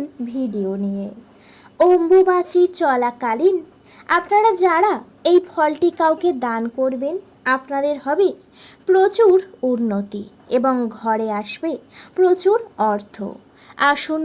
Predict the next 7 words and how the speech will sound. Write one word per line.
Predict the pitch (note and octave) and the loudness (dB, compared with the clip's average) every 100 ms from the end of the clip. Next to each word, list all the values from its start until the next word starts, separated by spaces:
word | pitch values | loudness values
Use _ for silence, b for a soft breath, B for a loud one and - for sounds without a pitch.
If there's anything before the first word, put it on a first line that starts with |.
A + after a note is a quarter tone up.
| C#4+ | -2
বন্ধুরা, | D4+ D4 D4 A#4 F#4+ F#4+ - B3+ | -2 -2 -2 0 0 -4 -8 -8
জেনে | A3+ C4+ D#4 G4+ | -2 0 2 2
নেওয়া | C4 G#3 G3+ G3+ | 0 -2 -4 -4
যাক | G#3 E4 C4+ _ B B | -2 -4 -6 _ B B
সেই | - G#4+ G4+ | -4 2 2
ফলটি | F#4+ F#4+ F4+ F4 G#4 G4+ | 2 2 2 4 4 4
কি | - A3 | 2 -12